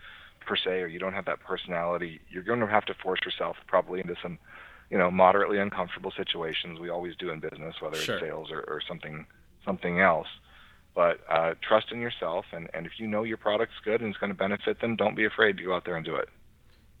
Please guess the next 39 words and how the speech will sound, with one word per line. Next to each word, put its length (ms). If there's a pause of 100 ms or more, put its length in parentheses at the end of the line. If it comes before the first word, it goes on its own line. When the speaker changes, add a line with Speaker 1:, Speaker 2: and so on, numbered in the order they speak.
(120)
Speaker 2:
Sure. 440 (100)
No, 160
I 120
think 180
that's 240
really 160
good 160
advice. 380 (200)
I, 220
I'm 160
curious, 480
though, 500 (560)
um, 500 (440)
you've 220
kind 240
of 120
mentioned 680
this 240
throughout 260
the 80
show 480
that, 280
you 120
know, 120
you're 160
kind 200
of 160
constantly 500
learning 520
and, 220
and, 220
and, 240 (340)
you 100
know, 160
staying 340
up 180
on, 300
on 160
stuff. 400